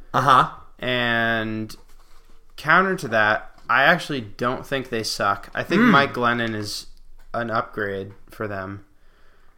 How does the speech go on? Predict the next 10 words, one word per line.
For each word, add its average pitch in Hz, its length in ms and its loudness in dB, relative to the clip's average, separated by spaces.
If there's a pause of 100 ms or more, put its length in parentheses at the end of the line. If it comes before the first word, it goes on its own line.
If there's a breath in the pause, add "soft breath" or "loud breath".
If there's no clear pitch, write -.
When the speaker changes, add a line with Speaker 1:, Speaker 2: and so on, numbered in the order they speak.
(320)
Speaker 2:
And 135 1000 0 (200)
I 131 160 4
think 156 260 -4
Jordan 131 300 0
Howard 131 460 2
is, 123 320 -4
is 113 200 -8
the 120 100 -6
real 123 240 0
deal. 117 460 -4